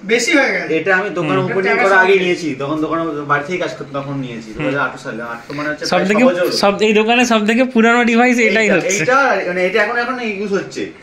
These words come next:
Speaker 3: হুম।
Speaker 2: এটা এখন ইউজ হয় না গো। সব থেকে পুরনো আমার এইটা।
Speaker 3: হুম। মানে এটা একদম ছোটবেলাকার সঙ্গী।
Speaker 2: হ্যাঁ, দোকান, মানে দোকান খোলার সঙ্গী।
Speaker 3: এর ব্যাটারিটা
Speaker 2: এখনো তিন দিন charge থাকে, তিন
Speaker 3: একটু
Speaker 2: দিন।
Speaker 3: ব্যাটারিটা খোলো না, কি ডিভাইসটা দেখি।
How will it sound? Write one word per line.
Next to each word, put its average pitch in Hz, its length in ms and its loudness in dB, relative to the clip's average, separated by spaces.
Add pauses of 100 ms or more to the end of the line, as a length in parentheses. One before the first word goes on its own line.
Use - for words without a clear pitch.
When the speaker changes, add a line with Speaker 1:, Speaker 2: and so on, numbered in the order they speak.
(120)
Speaker 3:
হুম। 190 60 2
Speaker 2:
এটা 180 100 4
এখন 160 280 0
ইউজ 202 140 -6
হয় 185 120 -2
না 160 160 0
গো। 233 260 -4 (220)
সব 170 180 -10
থেকে 185 140 -2
পুরনো 180 240 -6
আমার 185 140 -4
এইটা। - 220 -6 (500)
Speaker 3:
হুম। 156 80 -12 (380)
মানে 180 140 0
এটা 208 140 0
একদম 233 220 2
ছোটবেলাকার 214 520 4
সঙ্গী। 180 500 2
Speaker 2:
হ্যাঁ, 143 240 -2
দোকান, 185 320 -2 (100)
মানে 165 160 -2
দোকান 175 240 -2
খোলার 175 340 -2
সঙ্গী। 147 180 -2
Speaker 3:
এর 202 100 4
ব্যাটারিটা 214 840 2
Speaker 2:
এখনো 220 240 -2
তিন 208 220 -6
দিন 220 120 -4
charge 196 200 2
থাকে, 170 120 -4
তিন 165 140 -4
Speaker 3:
একটু 220 140 4
Speaker 2:
দিন। 196 60 4
Speaker 3:
ব্যাটারিটা 202 420 2
খোলো 214 260 4
না, 269 220 2 (160)
কি 175 480 2
ডিভাইসটা 165 420 0
দেখি। 160 300 -2